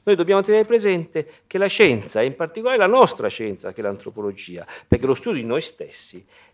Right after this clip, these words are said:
è un qualche cosa legato profondamente alla società. Perché ricordiamoci, e questa è una cosa importante a ricordarsi, che una delle pochissime cose che ci fa riconoscere noi stessi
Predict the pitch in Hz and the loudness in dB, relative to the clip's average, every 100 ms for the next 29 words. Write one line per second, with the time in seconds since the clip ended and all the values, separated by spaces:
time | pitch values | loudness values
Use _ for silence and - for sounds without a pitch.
0 | _ - 160 135 127 139 131 170 - 104 | _ 2 4 4 0 0 -2 -6 0 0
1 | 98 123 160 147 165 - 202 - 190 208 | 2 0 0 2 0 0 -6 -4 -6 -6
2 | 202 117 95 - 98 - 107 101 - 82 | -4 -6 -8 -8 -8 -8 -12 -12 -12 -18
3 | - _ _ 202 214 214 190 139 156 220 | -20 _ _ 6 6 6 6 6 4 0
4 | 160 120 101 110 92 85 85 - 90 92 | -2 -4 -4 -4 -4 -10 -20 -20 -18 -18
5 | _ _ - - - 127 151 196 170 156 | _ _ -20 -20 -18 -6 0 0 0 -4
6 | 180 165 151 139 - 120 98 - - - | -4 -6 -6 -8 0 0 0 -6 -16 -16
7 | - - - - - - - _ - _ | -20 -20 -20 -20 -20 -20 -20 _ -20 _
8 | _ - 202 277 285 247 202 - 247 247 | _ 6 6 8 8 10 8 10 8 8
9 | 262 - - 127 117 - 104 95 92 92 | 2 2 2 2 2 4 4 4 0 -8
10 | 90 - 135 - - 214 220 165 143 180 | -10 -6 -6 -6 2 2 2 0 2 2
11 | 196 151 139 135 120 - 151 160 - - | 2 0 0 0 -2 -2 -2 -2 -8 -12
12 | 104 | -16